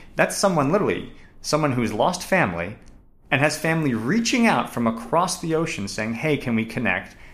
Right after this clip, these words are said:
And my response is, "I'm gonna put that request for connection into a cupboard." So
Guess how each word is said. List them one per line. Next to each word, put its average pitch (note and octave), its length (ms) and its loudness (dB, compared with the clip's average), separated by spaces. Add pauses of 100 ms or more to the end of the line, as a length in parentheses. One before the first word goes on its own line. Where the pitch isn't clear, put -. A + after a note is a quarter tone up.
And G#2+ 100 -4
my G#2 80 2
response G2+ 600 0
is, F#2+ 260 -2
"I'm G#2+ 80 -2
gonna G2+ 140 0
put - 280 -2
that - 280 -4 (120)
request A2+ 360 -4
for - 100 -10
connection - 460 -8
into G2+ 200 -8
a - 80 -8
cupboard." - 400 -14 (1120)
So G#2 460 2